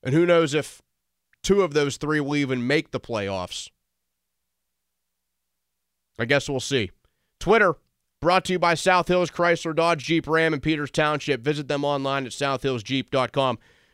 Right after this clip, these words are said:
Brian Batko, Steelers insider from the Post-Gazette, he will join me next.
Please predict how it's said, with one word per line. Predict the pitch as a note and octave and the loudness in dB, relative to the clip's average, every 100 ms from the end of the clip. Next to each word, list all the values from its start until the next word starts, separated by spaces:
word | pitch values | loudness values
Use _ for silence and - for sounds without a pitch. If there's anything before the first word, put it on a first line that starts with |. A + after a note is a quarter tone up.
| _ | _
Brian | D#3 G#3 A#3 F#3+ | 4 6 6 4
Batko, | G3 A3 - F#3 D#3+ | 4 4 4 2 2
Steelers | C#3+ F#3+ G3 G3 D#3 | -2 0 2 4 2
insider | G3 - F#3+ F3+ E3+ | 0 2 2 2 0
from | - F3+ E3+ | 0 -2 0
the | D#3+ | 0
Post-Gazette, | - F3 E3 D#3 B2+ E3 C#3 | 2 0 2 -2 2 0 2
he | E3 | -2
will | E3+ E3+ | -2 -2
join | C3+ E3 D#3+ | 0 0 0
me | D#3 | -2
next. | D3 D#3 - - | -2 -2 -2 -10